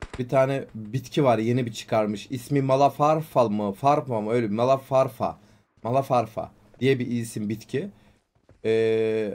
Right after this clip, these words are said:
onu denemek istiyorum, oraya ekmek istiyorum. Mısırın bir değişiği. Mısır gibi büyüyor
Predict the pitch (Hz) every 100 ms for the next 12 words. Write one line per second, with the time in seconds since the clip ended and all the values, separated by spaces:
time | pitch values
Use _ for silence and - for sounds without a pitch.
0 | - 127 160 156 - _ _ _ _ _
1 | _ - 120 117 110 - - 113 107 107
2 | 107 113 117 113 117 104 - 110 110 190
3 | 196 - - - - 160 202 - 180 254
4 | 208 170 175 165 156 127 110 90 - -
5 | - - - - - - - - - -
6 | - - 147 - 185 156 139 123 143 139
7 | 170 233